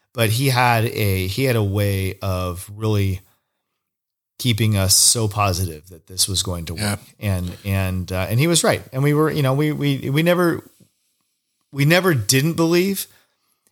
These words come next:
Speaker 1: but, you know, when things aren't going well, you,
Speaker 2: Oh, yeah.
Speaker 1: you, you have to be able to
Speaker 2: Yeah.
Speaker 1: look at all sides.
Speaker 2: Definitely.
Speaker 1: You do. You have to be, it's great to be optimistic. Um, and I'm, I'm a, I am an eternal optimist for sure.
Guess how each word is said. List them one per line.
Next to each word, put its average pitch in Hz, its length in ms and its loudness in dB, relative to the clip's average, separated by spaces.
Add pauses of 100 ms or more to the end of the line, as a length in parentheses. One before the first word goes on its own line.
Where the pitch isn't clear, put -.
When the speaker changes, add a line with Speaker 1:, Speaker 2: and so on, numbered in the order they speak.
(180)
Speaker 1:
but, 127 280 2 (100)
you 143 100 -2
know, 127 80 2
when 127 160 2
things 156 320 0
aren't 127 340 -2
going 127 280 0
well, 139 200 2
you, 113 280 0
Speaker 2:
Oh, 117 100 2
yeah. 117 160 4
Speaker 1:
you, 120 60 -2
you 123 160 2
have 120 420 2
to 127 180 0
be 110 260 2
able 110 200 0
to - 180 0
Speaker 2:
Yeah. 110 160 2
Speaker 1:
look 104 260 -2
at 101 100 -2
all 95 180 -2
sides. 78 520 -4
Speaker 2:
Definitely. 120 360 2 (120)
Speaker 1:
You 92 100 -2
do. 85 40 -12
You 98 140 -8
have 113 200 0
to 131 80 -2
be, 110 400 2
it's 110 200 2
great 123 300 0
to 123 60 0
be 120 140 0
optimistic. 104 800 -4 (540)
Um, 95 540 0 (840)
and 101 140 0
I'm, 113 260 4
I'm 117 240 2
a, 101 280 0
I 117 80 0
am 117 120 2
an 104 80 4
eternal 104 380 0
optimist 101 540 -6
for 104 100 -6
sure. 98 340 -4